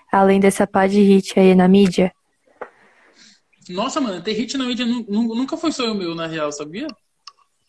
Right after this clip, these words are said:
Speaker 2: Nunca foi. Eu queria ter um hit de clube, mano. Eu queria ter um hit que batesse no, só nos rolês, tá ligado? Só nos rolezinhos. Não precisava bater na Billboard. Não precisava.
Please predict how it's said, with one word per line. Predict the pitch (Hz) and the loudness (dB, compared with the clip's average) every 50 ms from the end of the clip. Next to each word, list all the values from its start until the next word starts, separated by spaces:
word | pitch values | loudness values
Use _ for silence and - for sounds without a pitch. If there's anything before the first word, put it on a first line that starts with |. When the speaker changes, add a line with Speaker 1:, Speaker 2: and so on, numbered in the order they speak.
| _ _ _ _ _ _ _ _ - - - - _ _ _ - - _ _ _ _ _ _ _ _ _ _ _ _ _ _ _ _ _ _ _ _ _ _ _ - - _ _ _ _ _ _ _ _ _ _ _ _ _ _ _ _ _ _ _ _ _ | _ _ _ _ _ _ _ _ -20 -20 -20 -20 _ _ _ -20 -20 _ _ _ _ _ _ _ _ _ _ _ _ _ _ _ _ _ _ _ _ _ _ _ -20 -20 _ _ _ _ _ _ _ _ _ _ _ _ _ _ _ _ _ _ _ _ _
Speaker 2:
Nunca | 165 190 208 208 226 220 | -8 -8 -6 -6 -6 -8
foi. | 220 - - 170 147 160 | -10 -10 -10 -6 -6 -6
Eu | 175 | -4
queria | - 214 208 214 | -2 0 0 0
ter | 214 220 240 | 0 0 -4
um | 220 | -4
hit | 170 233 226 - | -4 -4 -6 -4
de | 214 208 269 | -6 -6 -6
clube, | - - - 247 196 165 175 170 | -4 -2 -2 -2 -2 -2 -6 -8
mano. | 156 143 139 | -10 -10 -12
Eu | 143 | -14
queria | - 170 175 180 | -14 -14 -14 -14
ter | - 208 | -14 -16
um | 185 | -14
hit | 165 202 - - - _ | -14 -14 -14 -16 -18 _
que | - 214 | -16 -12
batesse | 185 190 196 190 190 175 - - 196 | -8 -8 -6 -6 -8 -10 -10 -10 -12
no, | 196 196 185 - | -12 -12 -12 -12
só | - 196 202 | -10 -8 -8
nos | 226 254 240 | -8 -8 -6
rolês, | - 269 277 240 185 151 135 - _ | -6 -6 -6 -6 -8 -8 -10 -12 _
tá | 151 | -12
ligado? | 143 143 160 160 156 139 139 _ _ _ _ _ _ _ _ _ _ _ _ _ _ _ - - - - | -12 -12 -10 -12 -12 -14 -16 _ _ _ _ _ _ _ _ _ _ _ _ _ _ _ -18 -16 -10 -6
Só | 190 | -6
nos | 220 269 254 226 | -6 -4 -6 -6
rolezinhos. | 233 247 247 247 233 180 175 165 147 139 143 _ _ _ _ _ _ _ _ _ _ | -8 -8 -8 -8 -10 -10 -10 -12 -14 -14 -16 _ _ _ _ _ _ _ _ _ _
Não | 220 | -4
precisava | 220 294 285 247 240 240 226 220 | -2 -2 -2 -4 -4 -4 -6 -6
bater | 185 170 170 - - | -6 -8 -8 -8 -10
na | 160 156 151 | -10 -10 -8
Billboard. | 143 143 147 139 139 139 135 131 - - - _ _ _ _ _ _ _ _ _ _ _ _ _ _ - | -4 -4 -4 -2 -2 -6 -8 -8 -12 -18 -20 _ _ _ _ _ _ _ _ _ _ _ _ _ _ -16
Não | 190 | -12
precisava. | 190 214 208 208 - 185 - - 131 147 147 | -10 -10 -10 -8 -8 -8 -8 -8 -10 -14 -20